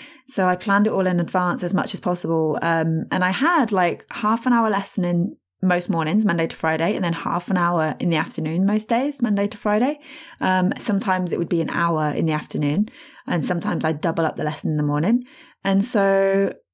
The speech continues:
yeah, that kind of worked really, really well. Like, my working day was, like, sandwiched by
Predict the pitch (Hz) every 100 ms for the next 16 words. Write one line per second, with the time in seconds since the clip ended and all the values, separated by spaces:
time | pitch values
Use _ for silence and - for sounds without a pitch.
0 | _ - 208 311 311 165 - 254 277 -
1 | _ - - 247 226 214 - 196 233 247
2 | - 320 285 254 240 233 220 269 180 180
3 | 175 175 190 196 208 185 190 190 170 147
4 | - - 175 185 160 156 - - 156 156
5 | 151